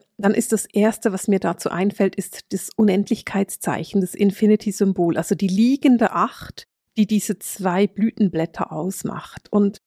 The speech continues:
so steht eben die Energie der acht auch ganz, ganz gerne für eine Ausgleichsenergie, also für die Energie des Ausgleiches. Und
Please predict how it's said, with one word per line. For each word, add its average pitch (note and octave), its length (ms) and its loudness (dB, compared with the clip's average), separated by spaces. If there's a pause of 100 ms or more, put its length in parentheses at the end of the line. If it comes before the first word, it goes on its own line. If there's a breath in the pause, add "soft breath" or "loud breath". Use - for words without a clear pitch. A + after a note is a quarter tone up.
(140)
so A3+ 580 2
steht - 640 -4
eben A#3+ 340 2
die A3+ 140 -4
Energie G#3 400 2
der G3 220 0
acht - 300 -2
auch F#3+ 200 -2
ganz, C4 360 0
ganz A3+ 360 0
gerne B3+ 540 2
für A3 260 -2
eine F#3+ 520 -2
Ausgleichsenergie, A#3 1300 2
also F#3+ 180 0
für - 120 -4
die F3+ 120 -4
Energie F#3 320 0
des G3 160 0
Ausgleiches. A#3 800 -2
Und C#4 480 2